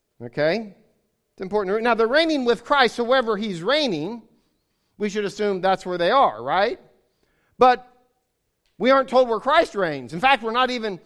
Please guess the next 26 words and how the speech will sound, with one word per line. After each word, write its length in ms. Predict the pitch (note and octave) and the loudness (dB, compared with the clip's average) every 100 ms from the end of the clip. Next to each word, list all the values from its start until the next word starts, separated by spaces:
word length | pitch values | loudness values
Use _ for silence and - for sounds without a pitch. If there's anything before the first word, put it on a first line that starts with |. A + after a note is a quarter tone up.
| _ _ _ _ - | _ _ _ _ 2
told 260 | C4 C4 | 4 6
that 140 | A3+ - | 2 2
Christ 300 | A#3+ B3+ A3+ | 2 2 0
is 120 | G3+ | -2
on 160 | G#3 | 0
a 40 | F#3 | 0
throne, 300 | B3 C4 A3 | 2 2 2
though 100 | G#3 | 0
we 120 | G3+ | 0
know 160 | A3+ G3 | 0 0
from 140 | G3 | 0
other 180 | G3 F3 | 0 0
places 440 | G#3 C4+ G3+ F#3+ | 0 0 0 -2
that 140 | G3+ F#3+ | 0 -2
he's 160 | F3+ | -2
at 140 | G3+ D#3 | -4 -4
the 160 | F3 | -8
throne, 380 | D3+ G3 F#3+ F#3+ | -2 0 0 0
and 180 | E3+ F#3 | -4 -4
the 80 | G3+ | -2
only 180 | G3 | -2
throne 260 | D#3+ G#3 E3+ | -4 -2 -2
mentioned 380 | G3+ G#3+ F3+ E3 | -2 -4 -6 -8
is 140 | D#3 | -8
the 80 | E3+ | -6
one 240 | F#3 F3+ | -4 -4